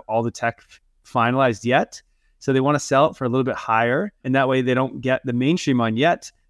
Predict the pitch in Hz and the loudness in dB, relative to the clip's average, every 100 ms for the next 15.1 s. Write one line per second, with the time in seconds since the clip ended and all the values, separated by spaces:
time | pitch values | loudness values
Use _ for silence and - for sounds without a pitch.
0 | - 127 139 147 - 143 135 135 135 - | -8 -4 -2 -2 0 2 2 2 0 0
1 | 135 131 123 - 127 - 151 156 151 123 | 0 0 -4 -6 -8 -4 2 2 2 0
2 | 131 127 123 107 143 127 135 120 - 156 | 2 2 0 -2 -2 0 2 0 0 0
3 | 156 160 _ - 135 165 202 - - - | 0 -2 _ -4 0 0 -2 -10 -18 -16
4 | - 131 117 - 127 123 120 139 160 160 | -4 0 0 -2 -6 0 2 2 2 2
5 | 165 180 196 - _ - 151 156 147 139 | 2 0 -2 -6 _ -2 2 2 2 -2
6 | 127 127 117 - 147 147 131 120 117 113 | 0 0 -2 -2 -2 -2 -2 0 0 0
7 | 123 117 113 104 - _ - 117 113 104 | -2 -2 -2 -8 -18 _ -4 0 0 0
8 | 131 123 - 143 120 113 104 120 113 113 | -2 -2 0 -2 2 0 0 -2 0 0
9 | 107 113 101 95 _ - 160 165 175 139 | -2 -2 -2 -4 _ -2 2 2 2 2
10 | 147 131 123 - 123 117 - _ _ _ | 2 2 0 0 0 0 -4 _ _ _
11 | 156 160 185 175 165 151 139 135 123 120 | -2 0 0 0 0 0 -2 -4 -4 0
12 | 120 117 131 139 _ _ - 143 165 160 | 0 0 -2 -2 _ _ -10 -2 2 2
13 | 170 139 - 151 131 113 123 123 143 - | 2 -2 -2 0 0 2 2 4 2 2
14 | 143 160 120 120 117 120 107 110 98 90 | 2 2 2 -2 -2 -6 -6 -4 -2 -4
15 | 113 | -8